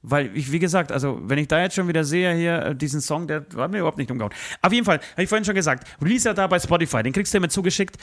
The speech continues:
äh, beziehungsweise, äh, ta-, äh, hast du jeden Freitag irgendwie diesen, äh, Release da auf deinem Handy, kannst, ähm, die, die neuesten Sachen, äh, reinziehen. Und ich hatte, also entweder habe ich meinen Algorithmus so geil gefickt die letzten Wochen, ähm,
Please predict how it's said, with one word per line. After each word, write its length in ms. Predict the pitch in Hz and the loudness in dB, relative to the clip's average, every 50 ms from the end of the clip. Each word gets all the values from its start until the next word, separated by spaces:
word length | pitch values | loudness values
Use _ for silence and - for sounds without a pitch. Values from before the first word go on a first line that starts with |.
| - - - - - - | -18 -16 -16 -18 -8 0
äh, 180 | - 147 151 143 | 2 2 2 4
beziehungsweise, 380 | 147 147 175 175 170 165 165 | 2 2 4 4 4 4 4
äh, 180 | 139 147 151 - | 4 2 0 2
ta-, 140 | - - - | 2 2 2
äh, 160 | 143 147 143 | 4 2 2
hast 160 | 151 147 - | 2 2 4
du 60 | 156 | 4
jeden 180 | 147 151 165 151 | 4 4 2 2
Freitag 360 | - 143 143 156 156 147 - | 2 2 4 4 2 0 0
irgendwie 260 | - 143 147 135 139 | -2 -2 -2 -2 -2
diesen, 320 | 127 139 127 135 135 131 - | -2 -2 -2 -2 -4 -4 -4
äh, 80 | 139 | -2
Release 340 | 127 131 139 165 156 165 143 | -2 -2 -2 0 0 0 0
da 220 | 120 135 131 - - | 2 2 0 0 2
auf 160 | - 175 - | 0 0 2
deinem 220 | - 151 135 127 117 | 2 0 0 2 0
Handy, 180 | 143 160 165 | 0 0 0
kannst, 240 | 156 139 131 127 - 117 | 0 -2 -2 -2 -2 -2
ähm, 380 | 87 120 120 120 123 123 - 120 | 0 2 2 2 2 0 -2 -2
die, 180 | - 123 110 - | -2 -2 -2 -2
die 200 | - - 120 135 | -4 -2 0 0
neuesten 320 | 135 127 139 139 - 127 | 2 2 0 0 0 -2
Sachen, 280 | 113 127 120 - 139 110 | 0 -2 -2 -2 -4 -6
äh, 140 | 76 80 107 104 | -4 -4 -4 -4
reinziehen. 440 | 92 107 113 110 101 - 98 98 - - - - - - - | -2 -2 -2 -2 -2 -4 -6 -6 -10 -12 -14 -14 -14 -12 -6
Und 120 | - 127 147 | -4 -4 -2
ich 120 | 131 - | -2 -2
hatte, 280 | 165 - 180 165 160 - - - - - | -2 -2 -2 -4 -4 -8 -10 -14 -10 -6
also 160 | - 139 - - | -4 -2 -2 -2
entweder 260 | - 180 175 185 185 | -2 0 2 2 4
habe 80 | 175 175 | 4 4
ich 60 | 160 | 2
meinen 160 | 165 156 151 | 2 0 2
Algorithmus 520 | - 143 147 135 160 175 185 185 143 - - | 2 2 4 4 2 2 2 2 2 2 2
so 100 | 208 196 | 2 2
geil 180 | 160 170 160 147 | 2 2 2 2
gefickt 520 | 147 147 - - - - 208 190 - - | 2 0 0 0 0 0 -2 -2 0 -2
die 40 | 135 | 0
letzten 360 | 123 127 - - - 120 113 | 0 0 -2 -2 -4 0 0
Wochen, 220 | 139 127 - 135 143 - - - - - - - - | 0 0 0 -4 -6 -8 -10 -14 -14 -16 -16 -8 0
ähm, 520 | 131 123 123 120 120 123 123 123 135 135 | 0 2 2 4 2 2 0 0 -2 -4